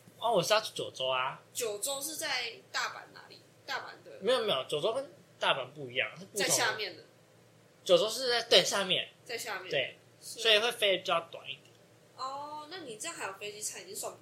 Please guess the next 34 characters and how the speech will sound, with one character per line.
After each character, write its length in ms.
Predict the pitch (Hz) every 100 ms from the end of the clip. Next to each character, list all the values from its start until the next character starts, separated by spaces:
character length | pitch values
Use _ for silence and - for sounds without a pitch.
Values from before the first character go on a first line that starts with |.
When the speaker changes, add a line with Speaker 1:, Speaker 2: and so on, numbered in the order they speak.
| -
Speaker 2:
错 220 | - 175
了。 60 | 160 - - - - - - - - -
Speaker 1:
好 100 | 170
像 100 | 262
应 120 | 269
该 120 | 269
都 140 | 262 254
会 160 | 285
有 220 | 254 135 113
啦， 320 | 120 117 - -
都 100 | 208
会 140 | 247
有 140 | - - -
的。 80 | - - - - - - -
Speaker 2:
嗯， 460 | 185 175 180 - 196
应 60 |
该 200 | 190 180 185
是 160 | - 165
有。 80 | - - - - -
Speaker 1:
如 100 | 190
果 100 | 185
是 260 | 208 202 - - - -
联 180 | 143 151
航 160 | 156
才 200 | 120 120
没 200 | 110 104
有。 120 | 120
Speaker 2:
对， 220 | 196 208 180
联 180 | 180 -
航 80 | - -
才 40 | -
没 80 | 135
有。 60 | 131
Speaker 1:
嗯， 120 | 117